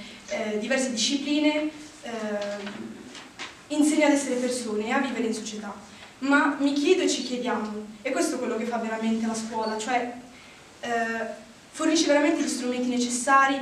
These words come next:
per formare, eh, dei, dei cittadini consapevoli,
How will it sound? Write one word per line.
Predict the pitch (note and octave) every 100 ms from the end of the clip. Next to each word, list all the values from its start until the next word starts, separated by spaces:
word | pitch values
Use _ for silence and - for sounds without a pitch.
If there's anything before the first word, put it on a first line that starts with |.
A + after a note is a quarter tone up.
| C4+
per | B3+
formare, | B3 B3 B3 B3+ B3+ B3+ B3
eh, | B3 A#3+ A3 G#3+ G#3+
dei, | A3+ A3 A3 A3 -
dei | A#3 A#3+
cittadini | - B3 B3+ B3+ C4 B3+
consapevoli, | B3 A#3+ B3 B3 A3+ G#3+ G#3+ -